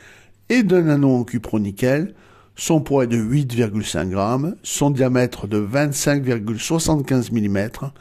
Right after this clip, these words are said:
son épaisseur de deux virgule deux millimètres, sa forme est ronde.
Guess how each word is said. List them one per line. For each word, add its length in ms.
son 380
épaisseur 760
de 380
deux 560
virgule 340
deux 160
millimètres, 640
sa 280
forme 300
est 60
ronde. 580